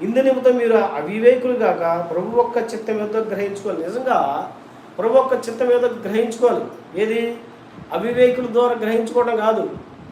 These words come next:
వివేకముగా దేవుణ్ణి గ్రహించుకోవాలి అని చెబుతున్నాడు పౌలు గారు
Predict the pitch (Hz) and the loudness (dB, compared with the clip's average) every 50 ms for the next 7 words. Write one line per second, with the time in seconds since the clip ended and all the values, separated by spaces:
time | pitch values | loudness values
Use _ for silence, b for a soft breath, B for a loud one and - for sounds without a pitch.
0 | - - 160 190 196 247 247 247 247 240 240 - 240 233 226 220 220 233 233 226 | -16 -12 -10 -4 4 8 8 8 8 8 4 0 -2 -2 0 0 2 2 2 2
1 | 220 196 185 202 202 202 208 208 208 - 185 180 175 185 185 180 175 180 180 180 | 2 2 2 2 2 0 0 -2 -4 -4 -2 -2 -2 -2 -2 -4 -6 -8 -4 -2
2 | 180 170 165 160 160 151 151 156 180 175 156 135 117 113 - B B B B B | 0 0 0 0 0 -2 -2 -2 -2 -2 -2 -4 -6 -10 -14 B B B B B
3 | B 175 180 180 175 175 170 165 175 165 160 156 156 151 151 160 160 160 160 156 | B -6 -6 -6 -4 -8 -4 -4 -2 -2 -2 -2 -4 -4 -4 -4 -4 -2 -2 -2
4 | 156 151 147 143 147 160 - 110 - | -2 -2 -2 -4 -4 -4 -4 -6 -6